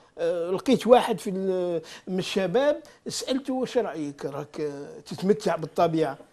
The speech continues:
قال لي: "أفضل من اللي نشوف هذا حسني مبارك ثلاثين سنة وأنا نشوف في وجهه، والله غير مليته". إذن نفس الأشياء رانا ثلاثين سنة نشوفوا نفس الوجوه. ولهذا المواطن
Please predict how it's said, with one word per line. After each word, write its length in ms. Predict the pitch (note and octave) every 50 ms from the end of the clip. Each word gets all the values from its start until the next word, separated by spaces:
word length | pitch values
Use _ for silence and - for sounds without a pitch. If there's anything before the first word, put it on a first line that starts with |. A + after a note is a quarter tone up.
| _ _ _ _ _ -
قال 220 | - A#3 B3 A3
لي: 200 | A3 A3+ A3 G#3
"أفضل 300 | G#3 - - - A#3 G#3+
من 100 | G#3+ G3
اللي 200 | G3 F#3 F#3+ F#3+
نشوف 340 | F3+ E3 - A3 F3+ C#3 D3
هذا 240 | D#3+ E3 E3 D#3+ C#3
حسني 300 | C#3+ - D#3 D3+ D3+ E3
مبارك 280 | D#3 D3+ E3 D#3+ D3+ C#3 -
ثلاثين 300 | D#3 D#3 D3 - F#3 E3
سنة 280 | D3 - F3 E3+ E3+ - - - - - -
وأنا 280 | G#3+ F3+ F#3 F3+ E3+
نشوف 260 | D#3+ - - - - -
في 120 | - E3
وجهه، 240 | E3 E3 C#3 C3+ D#3+
والله 320 | F#3 G3+ F3+ F3 F3 E3+
غير 200 | D3+ D#3 E3+ E3+
مليته". 460 | E3+ E3+ F3 F3 E3+ F3 D#3+ - - - _ _ _ _ _ _ _ _ _ _ _ _ _ _ _ _ _ - -
إذن 420 | G3+ F#3+ F#3 C4 D#4+ D#4+ D#4 E4+ - - - -
نفس 380 | A#3+ G3+ B3+ F#4 F4+ C#4+ - G4
الأشياء 580 | F4+ F4 E4 C#4+ A#3 - B3 G#3 G#3 B3 C#4 E4
رانا 180 | E4+ F4 E4
ثلاثين 420 | D#4 - C#4+ B3 - - A#3+ C#4 C4+
سنة 200 | - B3+ G3 G3+
نشوفوا 320 | G#3 - E4+ C4 D#4+ E4
نفس 200 | D#4+ D4 - -
الوجوه. 400 | F#4+ F#4+ G4 E4+ E4+ D4+ C#4 G3+ - _ _ _ _ _ _ _ _ -
ولهذا 480 | G#3+ B3+ D4 D4+ C#4 A3 A3+ A#3 A#3
المواطن 540 | A#3 A3+ A3 A#3 C#4+ E4+ D#4+ D#4 - E4 E4